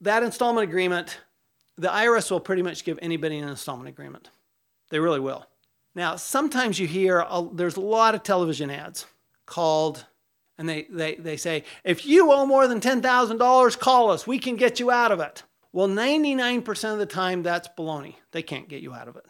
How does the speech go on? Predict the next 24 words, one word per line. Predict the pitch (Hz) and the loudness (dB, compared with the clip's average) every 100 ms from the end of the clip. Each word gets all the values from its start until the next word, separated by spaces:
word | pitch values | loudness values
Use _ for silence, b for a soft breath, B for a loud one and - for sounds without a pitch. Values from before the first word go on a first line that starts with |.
| _ _ - | _ _ -12
Because | 180 202 175 | 0 2 2
if | 180 226 | -2 -2
you | 285 | 0
have | 277 269 | 2 0
the | 233 208 | 0 -2
ability | 160 175 180 214 240 240 | -2 -2 0 0 -2 -6
to | 190 | -8
pay | - 165 185 | -8 -6 -2
it, | 247 - - _ _ _ _ _ _ _ _ - | -4 -6 -20 _ _ _ _ _ _ _ _ -10
you're | 214 | -4
required | 277 - 233 247 | -4 -2 0 0
to | 196 | -2
pay | 196 240 | -4 -4
it, | 165 | -4
and | 175 | -4
the | 175 | -4
I | 202 | -2
R | 214 | -2
S | 185 | -4
isn't | 202 180 | -6 -4
gonna | 185 | -4
let | 185 160 | -4 -4
you | 175 | -4
off. | 139 - - | -4 -8 -16